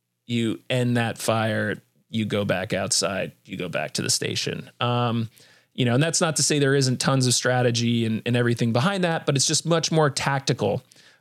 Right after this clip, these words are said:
Um, and in a lot of cases, when you're in emergency management, you gotta be much more strategic. Um, and strategic in a way that you understand the tactics, um, but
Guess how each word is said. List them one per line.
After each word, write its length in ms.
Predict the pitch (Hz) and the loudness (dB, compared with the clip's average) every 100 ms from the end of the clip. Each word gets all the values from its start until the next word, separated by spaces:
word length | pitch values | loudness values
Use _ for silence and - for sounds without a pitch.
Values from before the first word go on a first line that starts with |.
| - | -4
Um, 340 | 117 117 110 - | 0 0 0 0
and 100 | 127 | 2
in 80 | |
a 60 | 127 | 4
lot 240 | 135 147 | 4 2
of 60 | 151 | 0
cases, 640 | - 151 - 139 131 - - | 0 0 0 2 2 0 -2
when 200 | 123 127 | 0 2
you're 340 | 123 123 123 - | 4 4 2 -2
in 120 | 127 | -2
emergency 480 | 120 120 120 120 - | 2 2 2 0 0
management, 420 | 117 117 113 113 | 0 0 0 0
you 60 | 110 | 2
gotta 140 | 123 | 2
be 260 | 120 117 104 | 2 2 0
much 260 | 147 123 - | 0 0 2
more 180 | 120 113 | 2 2
strategic. 680 | - 123 - 113 90 92 - _ _ - | 0 -2 0 -2 -2 -8 -18 _ _ -6
Um, 400 | 110 104 104 104 - | -2 0 -2 -4 -4
and 260 | 113 113 | -2 -2
strategic 440 | - 135 165 139 139 | 0 0 2 2 4
in 80 | |
a 20 | 131 | 4
way 160 | 131 | 4
that 180 | 123 - | 2 0
you 120 | 120 - | 0 2
understand 480 | 139 - 160 160 | 2 2 0 0
the 60 | 135 | 0
tactics, 640 | 123 104 107 107 - - - - _ | 0 0 0 0 0 -2 -4 -14 _
um, 340 | - 107 110 104 | -4 -2 -2 0
but 260 | 120 110 | 0 0